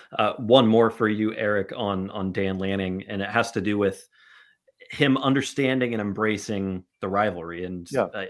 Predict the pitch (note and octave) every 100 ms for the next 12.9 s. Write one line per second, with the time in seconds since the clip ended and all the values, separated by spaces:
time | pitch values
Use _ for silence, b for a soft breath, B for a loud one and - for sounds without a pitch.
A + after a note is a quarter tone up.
0 | G#2 G2+ G#2 G2 - G2+ G2 G#2 F#2+ -
1 | A2+ G2+ A2 G2 A2 G#2+ A2 G2+ G#2 G#2+
2 | A2 F#2+ - A2 G2+ B2 C3+ G2+ G2+ E2+
3 | - F#2+ F#2+ F2+ F2 - F2 F2 F2+ b
4 | b b b - G2 F2+ F2 F#2 _ _
5 | _ - A#2 - A#2 F#2+ - - C3 A2
6 | A2 G2+ G#2 F#2+ - - G#2+ G#2+ G#2 G2+
7 | G2 - _ G#2+ G2 - A2+ G#2 G2+ F#2+
8 | G2 A2 G#2+ F#2 F#2 F#2+ G#2 G2 F#2+ G#2
9 | G2+ - G#2 G2+ G2 G2 G2+ G2 - G2
10 | G2 F#2+ A2 F#2+ G2+ F#2+ - F#2+ - A2
11 | G2+ F#2+ G2 G2 G2 - A2 F#2+ F#2+ F#2+
12 | F#2+ F#2 F#2 F2 G2+ G#2 G#2 G2